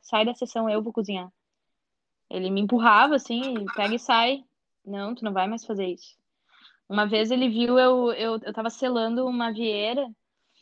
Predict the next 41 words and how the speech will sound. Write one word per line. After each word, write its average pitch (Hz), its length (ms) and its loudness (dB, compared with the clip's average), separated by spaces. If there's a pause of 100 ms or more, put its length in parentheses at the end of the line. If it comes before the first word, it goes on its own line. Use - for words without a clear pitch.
(260)
e 226 260 -2
tinha 269 220 -4
sido 311 180 0
um 330 40 0
serviço 339 440 0
bom, 370 400 6
sabe? 294 380 4
Tava 294 240 -2
tranquilo, 330 720 0
graças 254 300 0
a 311 40 0
Deus. 294 480 0
Tipo 240 160 -10
assim, 254 180 -10
não, 240 180 -8
não 226 100 -16
tinha 247 180 -6
tido 240 280 -6
gritaria 247 500 2
nenhuma, 277 560 -2
tava 220 280 2 (140)
ok. 254 560 2 (480)
Só 302 160 0
que 302 100 -4
ele 311 200 2
viu 294 280 0
eu 320 160 4
apertando 294 680 0
aquela 269 280 -4
vieira. 247 480 -4
Sabe 262 200 -4
quando 277 180 -6
tu 254 60 -6
aperta 226 420 -4
um 226 60 -8
pouco, 226 320 -6
assim, 226 220 -10
pra, 226 240 -6 (280)
pra 226 140 -2
marcar 220 500 2
bonito? 220 800 -2